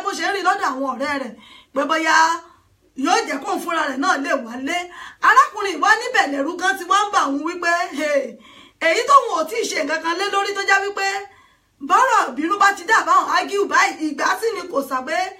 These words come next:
ǹjẹ́ bóun bá tiẹ̀ wá sọ wípé tó, kóun tiẹ̀ wá ṣe nǹkan tó lóun fẹ́ fún un, pé ẹ dákun ṣé kò ní lù ú pa níjọ́ kan?"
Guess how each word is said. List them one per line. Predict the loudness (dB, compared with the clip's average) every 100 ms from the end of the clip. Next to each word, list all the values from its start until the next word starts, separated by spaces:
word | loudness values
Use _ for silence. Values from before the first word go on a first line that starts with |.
| -20 -20 -10
ǹjẹ́ | -4 -2 4 4
bóun | 4 2 4
bá | 4
tiẹ̀ | 2 -2
wá | 2 2
sọ | 0
wípé | -4 -4
tó, | -2 0 0 -4 -12 _ _ _ _ _
kóun | 8 8 6
tiẹ̀ | -4 -4
wá | 0 0
ṣe | 0 -4
nǹkan | -4 -4
tó | -2
lóun | -2 -4 -4
fẹ́ | -4 -6
fún | -6
un, | -8 -8 -18 -20 _
pé | -4 -2
ẹ | 0
dákun | 4 2 2
ṣé | -6 -4
kò | -4 -6
ní | -4 -4
lù | -4 -4
ú | -6
pa | -2 -2 -2 -10 _ _
níjọ́ | -4 0 0 -2
kan?" | -6